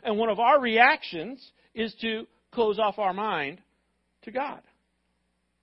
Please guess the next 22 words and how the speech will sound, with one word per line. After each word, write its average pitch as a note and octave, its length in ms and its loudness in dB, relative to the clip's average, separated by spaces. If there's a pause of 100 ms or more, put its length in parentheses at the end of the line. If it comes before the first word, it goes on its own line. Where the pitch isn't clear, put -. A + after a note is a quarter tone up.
Another G#3 240 -2
thing A3+ 180 -2
that A3 160 -2
can G#3 240 -4 (460)
cause G#3 280 0
us G#3+ 120 -8
to G#3 100 -12
do G#3 160 -8
this G#3+ 160 -8
is G#3+ 120 -14
pride. G#3 600 0 (960)
Pride A3+ 320 0
can A#3+ 160 -6
cause G3 240 -2
you F#3+ 80 -8
to D#3 60 -12
close F3 360 -6
your E3 80 -10
mind D#3 240 -4
off C#3+ 200 -2
to D3 80 -18
God. A#2+ 340 -4